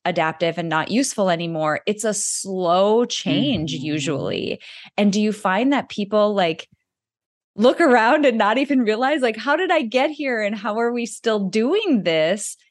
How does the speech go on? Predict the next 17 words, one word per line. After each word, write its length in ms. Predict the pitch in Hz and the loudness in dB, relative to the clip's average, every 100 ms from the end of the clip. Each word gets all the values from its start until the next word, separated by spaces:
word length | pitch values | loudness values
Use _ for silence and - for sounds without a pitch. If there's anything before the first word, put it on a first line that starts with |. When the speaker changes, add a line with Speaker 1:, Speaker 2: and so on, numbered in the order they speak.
| _ | _
Speaker 1:
even 280 | 254 240 262 | 0 2 4
though 220 | 247 247 | 4 4
it 100 | 233 - | 2 2
isn't 300 | 233 220 180 | -2 -2 -6
working 680 | 165 180 254 - - - | -6 -2 -2 -2 -6 -6
for 320 | 202 - 170 71 | -10 -4 -2 -2
us?" 80 | 69 147 175 | 0 0 0
We 60 | |
don't 140 | 202 220 | 2 2
even 180 | 196 190 | 0 -4
Speaker 2:
Yes. 40 | |
Speaker 1:
see 240 | - 165 170 | -4 -4 0
it. 280 | 339 381 - _ _ _ _ _ - | 0 -2 -16 _ _ _ _ _ -6
Speaker 2:
Yes, 440 | 202 214 214 - | -4 -4 -6 -8
yes. 320 | 170 226 196 - | -4 -4 -4 -4
You 100 | 240 | -2
know, 260 | 247 226 | 2 4